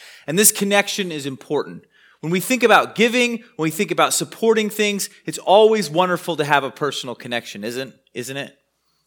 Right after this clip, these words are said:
And Titus provided that personal connection. Verse seven, "But as you excel in everything,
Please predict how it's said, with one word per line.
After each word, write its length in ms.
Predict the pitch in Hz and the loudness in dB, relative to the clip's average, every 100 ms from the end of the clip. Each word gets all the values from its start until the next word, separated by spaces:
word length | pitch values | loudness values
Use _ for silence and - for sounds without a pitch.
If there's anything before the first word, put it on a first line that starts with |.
| - | -12
And 140 | 123 | -8
Titus 380 | - 147 143 - | 4 4 4 -2
provided 580 | - 117 120 120 110 101 | -10 -2 2 2 0 -4
that 240 | 104 - | -4 -4
personal 540 | 123 104 - 110 98 _ | -10 -10 -12 -14 -16 _
connection. 480 | - 101 98 - 110 _ _ _ _ _ _ - _ | -18 -18 -16 -18 -20 _ _ _ _ _ _ -18 _
Verse 240 | 156 175 - | -2 0 4
seven, 320 | 208 156 139 - - - - | 4 4 -2 -10 -20 -4 4
"But 100 | 180 | 6
as 180 | 175 | 6
you 120 | 185 180 | 2 0
excel 480 | 175 - 233 202 | 4 4 6 4
in 80 | 180 | 4
everything, 720 | 175 180 180 208 196 196 180 | 2 0 -2 -4 -4 -6 -14